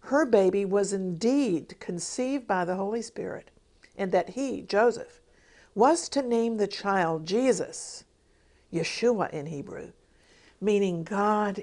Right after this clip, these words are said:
is salvation. Now, John, the forerunner of the Messiah, John the Baptist, was born the week of Passover, and that's significant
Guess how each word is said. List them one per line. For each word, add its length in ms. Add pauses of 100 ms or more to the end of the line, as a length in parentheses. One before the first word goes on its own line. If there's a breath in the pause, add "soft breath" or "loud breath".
is 240
salvation. 720 (2250 loud breath)
Now, 180
John, 500
the 200
forerunner 680
of 180
the 60
Messiah, 600 (340)
John 260
the 60
Baptist, 520
was 180
born 640 (400 soft breath)
the 80
week 340
of 240
Passover, 680
and 260
that's 220
significant 540